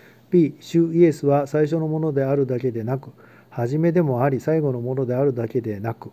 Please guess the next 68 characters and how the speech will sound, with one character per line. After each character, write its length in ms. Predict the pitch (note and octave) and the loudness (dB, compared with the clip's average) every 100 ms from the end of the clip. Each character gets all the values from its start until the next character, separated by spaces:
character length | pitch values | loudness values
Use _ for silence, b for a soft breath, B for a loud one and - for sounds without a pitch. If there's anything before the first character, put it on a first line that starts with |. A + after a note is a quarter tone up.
| - | -10
終 80 | B2+ | -2
わ 100 | C#3+ | 0
り 100 | D#3+ | 2
で 120 | D#3+ | 2
も 160 | E3 G2 | 0 -2
あ 40 | |
り 120 | E2+ E2+ | -8 -14
ま 140 | E2 | -18
す。 180 | - _ b b b _ | -20 _ b b b _
啓 200 | F3 F3 | 2 4
示 100 | F3+ | 6
録 240 | D#3 C#3 | 4 2
二 160 | C3+ E3 | 0 0
十 160 | D#3 C3+ | 0 0
二 160 | C#3+ | 0
章 200 | C#3 B2 | 0 0
十 180 | A#2+ C#3 | 0 -2
三 220 | D3 D3+ | 0 -2
節、 300 | C3+ A2 - - | -2 -8 -12 -14
私 320 | A#2+ C#3+ B2 | -6 -4 -2
は 140 | B2+ D3 | 0 0
ア 60 | |
ル 60 | D#3+ | 2
フ 60 | |
ァ 80 | C#3+ | 0
で 80 | A#2+ | 0
あ 100 | A#2+ | -2
り、 100 | B2+ | -2
オ 120 | C3 | -2
メ 160 | D3+ C3+ | -2 -4
ガ 140 | A2 | -4
で 180 | G2+ G2 | -6 -10
あ 80 | G2 | -10
る。 120 | F#2+ - B B B | -14 -18 B B B
最 240 | - E3+ F3 | 0 4 4
初 120 | F#3 | 4
の 80 | F3 | 2
も 120 | E3+ | 2
の 120 | E3+ | 2
で 100 | D3 | 4
あ 80 | C#3+ | 2
り、 80 | B2+ | 2
最 200 | D#3+ D#3 | 2 2
後 100 | C#3 | 0
の 80 | |
も 140 | A#2+ B2 | -2 -2
の 140 | A2+ | -4
で 80 | G2+ | -6
あ 100 | G2 | -8
る。 80 | F#2+ | -12
初 240 | - - C#3 | -14 -8 -4
め 120 | C#3+ | 0
で 140 | C#3+ | 2
あ 100 | C#3+ | 2
り、 140 | C#3+ B2+ - | 0 -4 -8
終 80 | A#2+ | -6
わ 80 | A2+ | -6
り 80 | G#2 | -6
で 100 | F#2+ | -8
あ 100 | - | -10
る。 100 | - _ b b - | -16 _ b b -16
一、 320 | - D3+ D3+ | -6 -4 -4
最 220 | - E3+ | 0 0
初 160 | E3+ F3+ | 2 0
の 100 | E3+ | 0
も 160 | D#3+ D#3+ | 0 0
の 120 | D#3 | 0
は 200 | E3+ | 0